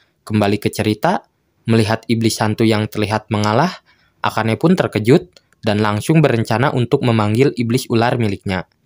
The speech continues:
Namun, sebelum itu terjadi, Kobeni tiba-tiba berada di belakang Akane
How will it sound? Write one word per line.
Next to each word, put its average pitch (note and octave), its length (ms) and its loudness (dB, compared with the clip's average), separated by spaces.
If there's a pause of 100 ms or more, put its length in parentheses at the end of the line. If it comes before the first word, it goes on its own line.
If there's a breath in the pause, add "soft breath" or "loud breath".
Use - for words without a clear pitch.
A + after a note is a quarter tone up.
(420 soft breath)
Namun, C3 400 4 (160)
sebelum A#2 480 2
itu A#2 240 0
terjadi, A2 560 -2 (260)
Kobeni A#2+ 500 2
tiba-tiba A#2 480 2
berada A#2+ 320 0
di C#3 140 2
belakang A2+ 420 0
Akane A2 540 -2